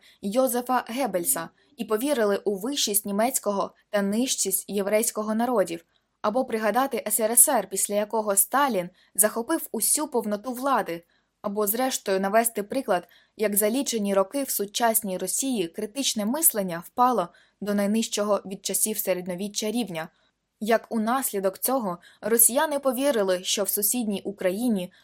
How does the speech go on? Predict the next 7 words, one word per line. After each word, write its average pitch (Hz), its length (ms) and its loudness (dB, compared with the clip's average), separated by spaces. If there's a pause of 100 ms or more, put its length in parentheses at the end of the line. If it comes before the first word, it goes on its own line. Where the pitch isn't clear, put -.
(100)
панує 254 360 2
анархія 196 760 0 (240)
і 240 80 0
українців 208 840 0
відтепер 196 580 -2
потрібно 196 560 -2
ненавидіти. 175 840 -2